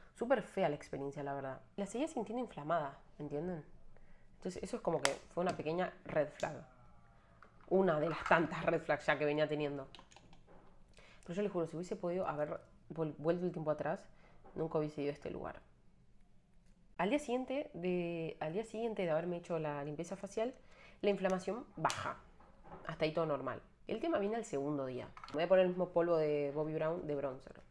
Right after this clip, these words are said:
Al segundo día empiezo a notar como marquitas en la cara, que les voy a estar dejando foto de todo. Empiezo a notar marquitas en la cara,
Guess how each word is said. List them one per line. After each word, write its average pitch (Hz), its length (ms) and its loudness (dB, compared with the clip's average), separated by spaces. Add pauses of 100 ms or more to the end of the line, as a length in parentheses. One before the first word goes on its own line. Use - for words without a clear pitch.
(120)
Al 185 160 -2
segundo 277 300 2
día 240 280 2 (240)
empiezo 190 300 -2
a - 20 -2
notar 190 220 -2
como 214 160 2
marquitas 156 500 -2
en 135 80 -4
la 135 100 -4
cara, - 240 -6
que 156 100 -2
les 165 100 2
voy 233 80 0
a - 20 2
estar 262 160 -4
dejando 220 260 -2
foto 196 240 0
de 160 100 0
todo. 131 300 -2 (920)
Empiezo 226 220 0
a - 20 2
notar 202 180 4
marquitas 202 400 -2
en 226 80 2
la 240 80 0
cara, 269 240 2